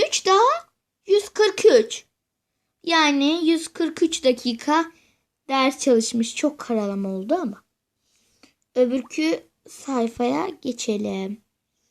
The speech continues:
Yani sayfaya geldim, biliyorum. Evet. Buradaki sayfamıza dönüş-, ay, buraya bakmayalım ya. Hayır, hayır. Evet. Burada üç saat beş dakika diyor ya.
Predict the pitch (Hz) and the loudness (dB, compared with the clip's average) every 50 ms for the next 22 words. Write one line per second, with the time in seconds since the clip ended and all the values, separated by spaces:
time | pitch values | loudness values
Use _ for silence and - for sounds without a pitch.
0 | _ _ _ _ - 247 - - - - - - - - - _ - - - - | _ _ _ _ -16 -16 -16 -16 -18 -20 -20 -18 -18 -18 -18 _ -14 -12 -10 -10
1 | - - - 262 247 226 220 220 220 214 196 190 190 240 311 - _ _ _ - | -10 -10 -8 -6 -4 -4 -2 -2 -2 -2 -4 -4 -4 -6 -6 -8 _ _ _ -20
2 | _ _ _ _ _ - - _ _ _ _ - 320 339 330 302 302 277 262 254 | _ _ _ _ _ -20 -20 _ _ _ _ -2 0 0 2 2 4 4 4 4
3 | 254 247 240 233 233 233 - 349 370 330 - 254 262 392 466 719 698 587 466 370 | 4 4 4 2 2 0 -4 -10 -12 -10 -6 0 4 6 6 6 4 4 4 6
4 | 359 330 294 277 - - - - 339 339 - - 330 330 302 - - 359 339 349 | 6 6 4 2 -2 -2 0 2 2 2 2 4 4 4 4 4 2 0 -2 -2
5 | 349 440 415 285 240 269 269 277 285 285 - - _ _ _ _ - - 226 220 | 0 0 2 2 4 4 4 4 4 2 0 -6 _ _ _ _ -8 -4 -2 0
6 | 226 233 233 214 226 226 254 233 226 226 247 277 - - - 254 240 233 226 220 | 0 0 0 0 2 2 4 4 4 2 0 -2 -2 -4 -4 0 0 0 0 0
7 | 214 214 208 208 208 202 202 202 202 202 196 196 - - - _ _ 262 269 247 | -2 -2 -4 -4 -4 -4 -4 -4 -4 -4 -6 -6 -8 -10 -14 _ _ -6 -4 -2
8 | 220 233 226 254 254 220 208 220 208 196 196 196 196 - - _ _ _ _ _ | 0 0 0 0 -2 -2 -2 -2 -2 -4 -4 -6 -8 -12 -16 _ _ _ _ _
9 | _ _ _ _ _ _ _ _ - - 254 - - - _ _ _ _ _ _ | _ _ _ _ _ _ _ _ -6 -6 -6 -6 -6 -10 _ _ _ _ _ _
10 | _ _ _ _ _ _ _ _ _ _ _ _ _ _ _ _ _ _ _ _ | _ _ _ _ _ _ _ _ _ _ _ _ _ _ _ _ _ _ _ _
11 | _ _ - - - - 392 330 - 440 466 466 392 - 392 370 359 339 339 - | _ _ -20 -20 -16 -14 -10 -2 4 6 6 6 6 6 6 6 6 6 4 2
12 | 403 415 415 - - - - 330 294 277 247 226 214 220 208 214 269 330 415 440 | 2 2 2 0 -6 0 2 4 6 6 6 4 2 2 2 4 4 4 4 4
13 | - - - 320 311 302 - 254 240 233 - 262 240 202 220 220 233 285 277 208 | 2 2 2 2 2 2 0 -6 -6 -2 0 0 0 0 2 2 4 4 4 4
14 | 190 190 - | 0 -2 -8